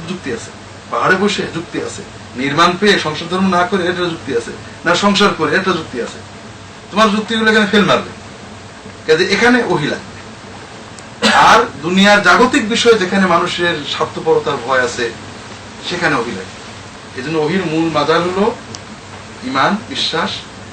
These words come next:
দ্বিতীয় হলো ইবাদত, কোন পদ্ধতিতে আল্লাহকে ডাকলে আল্লাহ খুশি হবেন,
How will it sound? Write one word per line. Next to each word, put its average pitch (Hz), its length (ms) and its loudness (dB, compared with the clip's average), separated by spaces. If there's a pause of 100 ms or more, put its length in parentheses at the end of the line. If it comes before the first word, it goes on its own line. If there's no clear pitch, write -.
দ্বিতীয় 147 280 -6
হলো 156 260 2
ইবাদত, 151 380 2 (140)
কোন 208 200 2
পদ্ধতিতে 160 440 -6
আল্লাহকে 135 340 -2
ডাকলে 120 240 -6
আল্লাহ 123 160 -6
খুশি - 240 -10
হবেন, 151 220 -2